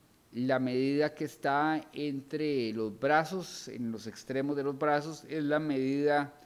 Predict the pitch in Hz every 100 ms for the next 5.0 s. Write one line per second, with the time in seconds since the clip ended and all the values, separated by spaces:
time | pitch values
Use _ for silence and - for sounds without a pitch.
0 | - 131 131 127 120 - 147 143 120 156
1 | 156 175 175 - - _ _ _ _ _
2 | _ _ _ _ - 101 104 - 127 135
3 | 131 175 202 196 196 185 190 180 170 165
4 | 160 202 - - - 123 117 113 110 101